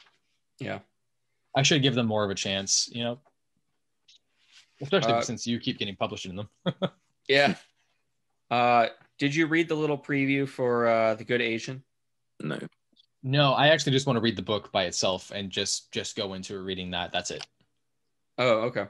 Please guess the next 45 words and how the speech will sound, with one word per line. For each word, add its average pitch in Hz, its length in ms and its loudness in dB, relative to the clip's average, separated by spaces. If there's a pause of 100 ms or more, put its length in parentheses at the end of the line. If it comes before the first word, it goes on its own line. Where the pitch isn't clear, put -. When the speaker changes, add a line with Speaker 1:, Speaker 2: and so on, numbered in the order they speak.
(680)
Speaker 1:
So, - 100 -2
you, 127 80 4
Speaker 2:
Yeah. 90 160 -2
Speaker 1:
but 127 100 2
you 139 140 0
guys 127 260 4
are 117 100 4
getting 110 340 -2
that? 110 200 -8 (1040)
Speaker 3:
I'll - 80 0
check - 140 4
Speaker 2:
I'm 226 80 4
Speaker 3:
out 262 80 4
Speaker 2:
gonna 262 80 6
Speaker 3:
issue 196 100 4
Speaker 2:
pick 165 120 8
Speaker 3:
one. 214 80 4
Speaker 2:
it - 20 4
up - 180 0
because 165 400 0 (260)
I 143 140 2
feel 170 240 4
like 151 280 4
there's 135 180 2
gonna 143 120 4
be 123 120 4
a 117 40 4
story 123 360 2
there 117 160 2
that's 107 180 -4
gonna 113 140 -2
be 98 160 -2 (120)
interesting. 123 560 -4
I 120 120 0
like 120 220 2
a - 20 -4
noir 98 340 -2
crime 90 280 -10
story. - 320 -14 (760)
Speaker 1:
Yeah. 101 180 -8 (1400)
Speaker 2:
So. 85 240 -6 (960)
Speaker 1:
Yeah, 131 140 2
it 127 80 0
does 156 160 -6
kinda, 160 400 -2